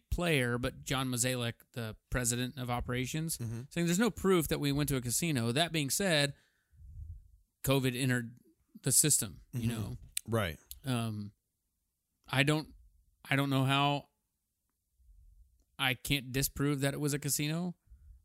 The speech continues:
Speaker 1: I'm upset,
Speaker 2: Mm-hmm.
Speaker 1: and I'm upset that two of our starters have it, and they're pissed by it because they were following regulation. Like, a lot of our, the starters were following it.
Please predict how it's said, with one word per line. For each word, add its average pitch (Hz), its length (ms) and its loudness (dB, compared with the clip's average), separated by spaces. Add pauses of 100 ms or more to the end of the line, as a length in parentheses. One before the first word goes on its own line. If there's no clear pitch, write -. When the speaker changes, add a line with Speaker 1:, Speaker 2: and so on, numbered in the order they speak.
(120)
Speaker 1:
I'm 170 320 4
upset, 135 680 4 (380)
Speaker 2:
Mm-hmm. 113 220 -10
Speaker 1:
and 147 100 8
I'm 156 120 8
upset 139 360 4
that 123 240 -4
two 147 160 4
of 127 80 0
our 120 120 0
starters 127 580 2
have 110 220 -4
it, 131 180 -4
and 120 200 2
they're 147 160 2
pissed 131 300 0
by 113 140 -2
it 131 100 -2
because 120 280 -2
they 120 180 4
were 165 160 2
following 117 520 -2
regulation. 110 680 -6
Like, 127 260 0 (100)
a 139 40 0
lot 139 220 2
of 147 80 0
our, 139 160 -2
the 143 140 6
starters 151 460 6
were 135 100 4
following 92 480 -4
it. 76 100 -20